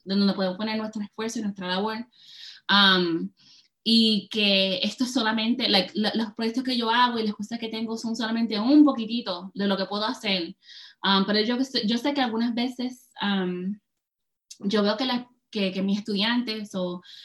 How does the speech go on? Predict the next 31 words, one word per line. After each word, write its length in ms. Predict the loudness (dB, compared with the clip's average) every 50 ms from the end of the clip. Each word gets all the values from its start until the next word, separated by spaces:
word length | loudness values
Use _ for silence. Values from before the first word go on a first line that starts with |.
| -20 -20 _ _ _
um, 260 | -2 0 2 2 2 0
estudian-, 360 | -2 -2 -2 -2 -2 -2 -2 -6
o 80 | -8 -4
personas 340 | -2 -2 0 0 -2 -2 0
que 140 | 0 -2 -2
quieren 260 | 0 0 2 4 4
hacer 180 | 4 2 0
doctorado 400 | -4 -2 -2 -2 -2 -2 -2 -4
tienen 340 | -2 0 2 8 10 10 10
miedo, 360 | 8 6 2 2 0 -2 -2
ven 180 | 0 2 0 0
proyectos 400 | 2 2 0 0 0 0 -2 -2 2
ya 320 | 4 4 6 6 4 4 2
hechos, 180 | 0 -2 -2
completos 520 | 0 2 0 2 2 2 0 0 0 -2 -4
y 80 | -2
piensan, 320 | 0 0 0 2 2 2 2
"Yo 80 | 2
no 80 | 0 0
puedo 160 | -2 -4 -4
hacer 140 | -2 -4 -6
ese 120 | -6 -6
proyecto 400 | -6 -4 -4 -4 -4 -6 -8 -8
porque 340 | -6 -2 -2 0 -2 -2 -4 _ -20 -20 -20 _ _
ya 140 | _ -4 -4
está 180 | -2 0 -2 -2
hecho, 140 | -2 -2 -4
se 320 | -8 -6 -2 0 2 2
ve 100 | 2 0
tan 220 | 0 0 0 0
grande". 480 | 2 2 2 2 2 0 0 0 -4